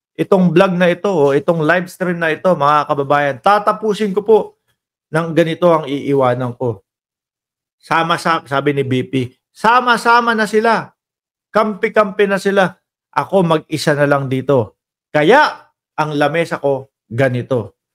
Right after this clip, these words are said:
Eh, kung iniisip nyo po kung ano ang ibig ko sabihin doon, o ang, ano ang ibig sabihin ng Vice Presidente nyo doon, doon, problema nyo na po yan. <laughs> Dahil hanggang ngayon po,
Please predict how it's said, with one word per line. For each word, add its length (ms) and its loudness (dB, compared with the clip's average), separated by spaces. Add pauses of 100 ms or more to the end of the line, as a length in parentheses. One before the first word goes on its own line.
(540)
Eh, 180 -4
kung 240 -2
iniisip 560 0
nyo 140 -2
po 180 2
kung 160 -2
ano 240 0
ang 80 -6
ibig 300 0
ko 100 -2
sabihin 560 2
doon, 400 2
o 80 4
ang, 240 2
ano 160 0
ang 160 0
ibig 320 2
sabihin 320 2
ng 160 -2
Vice 240 2
Presidente 560 0
nyo 120 -4
doon, 180 -4 (340)
doon, 320 4 (560)
problema 640 2
nyo 160 -4
na 80 -2
po 240 -2
yan. 160 0 (960)
<laughs> 80 2 (480)
Dahil 400 2
hanggang 400 0
ngayon 320 0
po, 320 2